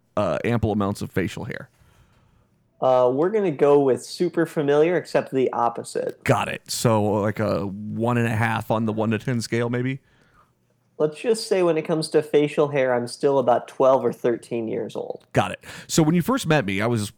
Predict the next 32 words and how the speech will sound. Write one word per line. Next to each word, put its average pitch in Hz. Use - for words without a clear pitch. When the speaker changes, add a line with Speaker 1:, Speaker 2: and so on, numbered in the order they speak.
Speaker 1:
clean-shaven 139
majority 123
of 107
the 104
time, 98
actually. -
Speaker 2:
I 123
Speaker 1:
And 120
Speaker 2:
believe 143
so. -
Speaker 1:
Yes, -
and 131
it 131
was 127
something 151
that 123
my, 101
my 98
father 117
kind 113
of, 98
you 117
know, 95
being 113
the 107
military 104
guy, 107
he 113
was 98
kind 104
of 110
harped -